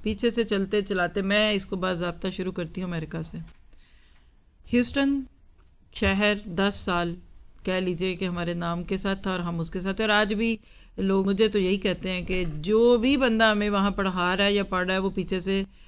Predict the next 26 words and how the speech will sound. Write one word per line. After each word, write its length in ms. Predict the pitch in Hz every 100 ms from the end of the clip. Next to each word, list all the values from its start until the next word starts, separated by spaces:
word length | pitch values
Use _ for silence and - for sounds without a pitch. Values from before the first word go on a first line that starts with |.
| -
आपसे 320 | - 175 - 180
ही 180 | 175
सीखा 300 | 170 165 165
हुआ 200 | 156 151
है। 80 | 160 - -
ये 40 | 233
लोग 200 | 262 262
कहते 260 | 233 226
हैं, 60 | 226
"अल्लाह 140 | 220
करे 220 | 214 214 208
क़यामत 380 | 202 185 196
के 80 | 202
दिन 180 | 190 190
अच्छी 200 | 165 214
गवाही 300 | 196 196 202
हो, 80 | 202
मैं 160 | 190 170
किसी 220 | 170 170
की 160 | 165 175
कोई 240 | 165 175
गवाही 320 | 165 165 170
नहीं 180 | 170 175
अभी 120 | 160
दे 160 | 165 160
सकती।" 400 | 156 165 -